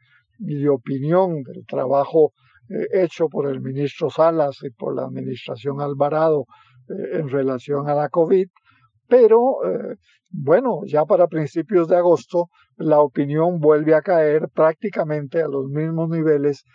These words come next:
eh, que tenía, eh, eh, la última información que el ciep nos presentó.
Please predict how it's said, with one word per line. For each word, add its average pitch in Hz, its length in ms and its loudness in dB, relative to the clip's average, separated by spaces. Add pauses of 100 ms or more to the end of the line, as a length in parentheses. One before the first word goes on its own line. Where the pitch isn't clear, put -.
(260)
eh, 180 40 -12 (360)
que 160 160 2
tenía, 156 680 -2
eh, - 240 -6 (380)
eh, - 240 -6
la 147 200 0
última 160 600 2
información 156 960 0
que - 80 -8
el 131 100 -6
ciep 135 360 -4 (360)
nos 139 400 -6
presentó. 135 720 -6